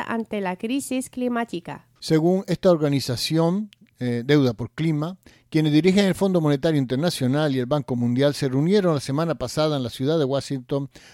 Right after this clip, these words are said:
Speaker 2: para avanzar con su agenda de colonialismo financiero, generando condiciones de saqueo y empobrecimiento para los países del sur global. Desde el movimiento, eh, Deuda por Clima le respondieron con una acción en todos los continentes,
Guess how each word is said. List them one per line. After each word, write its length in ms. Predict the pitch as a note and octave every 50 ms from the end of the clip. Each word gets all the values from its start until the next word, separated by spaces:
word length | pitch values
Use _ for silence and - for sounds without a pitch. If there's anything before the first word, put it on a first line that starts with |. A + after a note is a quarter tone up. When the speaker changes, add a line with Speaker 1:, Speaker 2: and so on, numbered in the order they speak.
| - _
Speaker 2:
para 180 | _ D#3+ D#3 D#3
avanzar 360 | D3+ D3+ D3 C#3+ - G#3 A#3
con 160 | G#3 - E3+
su 140 | D3 B2 C#3
agenda 320 | B2 - D#3+ E3+ E3+ C#3+ C3
de 120 | C3 A#2+
colonialismo 640 | - C3+ B2 B2 B2 B2 B2 C3+ D#3+ E3+ D3+ C3
financiero, 600 | A2+ - E3+ E3 C#3+ B2 - - C#3 C#3 C3+ C#3+
generando 540 | - - C3+ C3 C3 D3 E3 E3+ E3+ D#3+ D#3
condiciones 540 | - C3+ B2+ B2+ B2 A2+ - F#3 F#3 E3+ C#3
de 120 | B2+ C3
saqueo 540 | A#2+ - B2 A#2 - - D#3+ D3+ D3 C#3 C#3 - - - - - _ _
y 100 | D3+ F3
empobrecimiento 920 | F3+ D3+ C#3 B2+ A#2+ C3+ C#3+ - C3+ B2 B2 C3 C#3 C#3 B2 - D3 C#3+
para 180 | - C3+ B2+ A#2
los 120 | A#2 -
países 400 | - B2 A#2+ C3 - - D#3 C3+
del 140 | A#2 A#2 G#2
sur 200 | - - A#2+ A#2
global. 380 | A2 A#2 A#2 C3 C3+ A#2 G#2 - _ _ _ _ _ _ _ _ - - _ _ _
Desde 200 | - C#3 C#3 C#3+
el 60 | C#3+ C3+
movimiento, 680 | C#3+ C#3+ C#3+ C#3+ D3+ D#3+ D3+ C#3+ E3+ D#3 D3+ D3+ D#3 -
eh, 240 | D#3 D3 D3 D3 D3 C#3
Deuda 320 | D#3 E3 E3+ D#3+ D3+ C#3
por 180 | C3+ F3 E3 -
Clima 360 | - E3 D#3 D3+ D#3 D3+ D3+
le 120 | C#3+ C#3
respondieron 640 | C3+ C3+ C3+ - C#3+ C#3 C#3+ D3 F3 F3+ F3+ F#3 F3
con 200 | D#3 D3+ D#3 F#3
una 100 | F#3+ F3
acción 380 | D3+ - - D3 E3 E3 D#3+ C#3
en 80 | C3+
todos 180 | C#3 G#3 G#3+ G3+
los 80 | -
continentes, 680 | - - C#3 B2+ A2+ B2 B2 C3+ C#3 C3 - - D3 C3